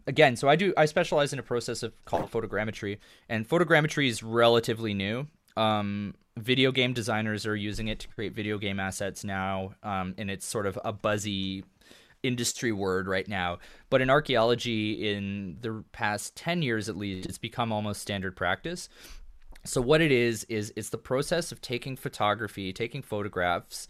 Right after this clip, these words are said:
and building a three D mesh out of those, out of the topography that is recorded by those photographs, and then putting a texture over top. So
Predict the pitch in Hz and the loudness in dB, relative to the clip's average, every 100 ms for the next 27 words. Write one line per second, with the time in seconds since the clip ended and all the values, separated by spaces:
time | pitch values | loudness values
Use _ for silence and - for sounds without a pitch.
0 | - - - 120 113 104 127 135 143 151 | -18 -20 -12 -6 -6 -2 0 0 0 -2
1 | 151 117 - - 127 135 131 107 95 143 | -2 -6 -8 -6 -4 -2 -2 -2 -2 -2
2 | - - - _ _ - 120 120 120 113 | -4 -8 -12 _ _ 0 2 2 0 0
3 | 107 104 101 - 131 117 - 104 113 - | 0 -2 -4 -2 -2 -2 -4 -8 -6 0
4 | 117 123 110 107 101 98 90 - 110 110 | 0 0 -6 -4 -4 -2 -2 -4 -12 -10
5 | - 107 98 98 92 - _ - 101 98 | -8 -4 -2 -2 -4 -12 _ 0 0 2
6 | 95 - 92 87 92 87 87 - - - | -2 -4 -8 -4 -4 -4 -4 -12 -20 -20
7 | - - 113 110 110 110 107 - 120 104 | -20 -8 -4 -2 0 0 -4 -6 -8 -6
8 | 95 - 127 - - 117 98 - 92 85 | -6 -4 -4 -4 -10 -6 -4 -2 -4 -6
9 | - 76 76 _ _ - - - - - | -8 -10 -10 _ _ -20 -20 -20 -20 -20
10 | - 123 110 104 | -8 0 2 2